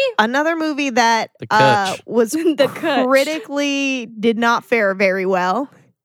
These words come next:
Speaker 1: Uh, but I fucking loved it. It was
Speaker 3: Yeah.
Speaker 1: two thousand four, though, so I guess I would have been, uh, shit, what would that make me? Like, sixteen-ish? Yeah.
Speaker 3: Yeah.
Speaker 2: Yeah, this
Speaker 1: Perfect.
Speaker 2: is
Speaker 3: I
Speaker 2: a
Speaker 3: would've been
Speaker 2: movie for
Speaker 3: ten,
Speaker 2: sixteen-year-olds,
Speaker 3: so.
Speaker 1: Yeah,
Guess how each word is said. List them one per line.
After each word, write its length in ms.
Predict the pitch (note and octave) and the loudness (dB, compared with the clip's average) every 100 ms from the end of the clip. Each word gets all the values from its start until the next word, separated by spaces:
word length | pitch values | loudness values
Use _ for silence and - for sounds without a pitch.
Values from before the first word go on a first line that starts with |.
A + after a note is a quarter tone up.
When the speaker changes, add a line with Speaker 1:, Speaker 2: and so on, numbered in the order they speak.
| - | -4
Speaker 1:
Uh, 460 | F#3+ F#3 F#3+ F#3+ F#3+ | 0 2 2 0 -2
but 320 | G3+ G3 G3+ | 0 0 0
I 160 | A3 G4+ | -2 -2
fucking 300 | - F4+ C#4 G#3+ | -2 -2 -2 -2
loved 300 | A3+ G#3 E3 | -2 -2 -2
it. 160 | E3 - - - | -4 -6 -16 -4
It 80 | - | 0
was 80 | |
Speaker 3:
Yeah. 80 | G4 | 2
Speaker 1:
two 100 | A#4+ B4 | 4 2
thousand 200 | G4+ D4+ | 0 -4
four, 260 | - B3 A#3 | 0 2 2
though, 180 | G#3 G3+ | 0 -2
so 140 | A3+ | 0
I 80 | G#3+ | 0
guess 200 | A#3 B3+ | 0 0
I 40 | |
would 120 | A#3+ A3+ | 0 0
have 100 | G3+ | 0
been, 380 | G#3+ G#3+ G#3 | 0 0 0
uh, 400 | G#3 G3+ F#3+ F#3 F#3+ _ _ _ _ _ _ _ _ _ | 0 0 0 -2 -4 _ _ _ _ _ _ _ _ _
shit, 240 | - A3 F3 | -4 0 2
what 140 | F#3+ | 0
would 140 | F#3+ | 0
that 160 | F#3 D#3+ | -2 -2
make 120 | E3+ | -4
me? 120 | D#3 F3 | -4 -4
Like, 160 | E3+ | -4
sixteen-ish? 1400 | - G#3+ - - B3+ C4 C4+ C4+ - - C#4+ D4 - - - - _ _ _ _ | -4 -6 -6 -6 -4 -2 -4 -8 -8 -2 0 0 -4 -14 -16 -20 _ _ _ _
Yeah. 400 | A3 F#3+ D#3 F3 A#3 | -2 0 -2 -4 -4
Speaker 3:
Yeah. 380 | A#3+ A3 G#3 A3 | -2 0 -2 -4
Speaker 2:
Yeah, 0 | F#3+ | -2
this 160 | - | 2
Speaker 1:
Perfect. 160 | F#4 - | 4 4
Speaker 2:
is 0 | |
Speaker 3:
I 40 | - | 4
Speaker 2:
a 120 | - | 4
Speaker 3:
would've 120 | B3+ | 2
been 100 | A#3+ | 2
Speaker 2:
movie 120 | A3+ | 2
for 80 | A3+ | 2
Speaker 3:
ten, 100 | A3 | 2
Speaker 2:
sixteen-year-olds, 800 | G3+ A3+ A#3+ - G#3+ G#3+ - C#4 | 0 -4 -4 -4 -2 -2 -2 2
Speaker 3:
so. 60 | D#4 | 4
Speaker 1:
Yeah, 220 | C4+ | 4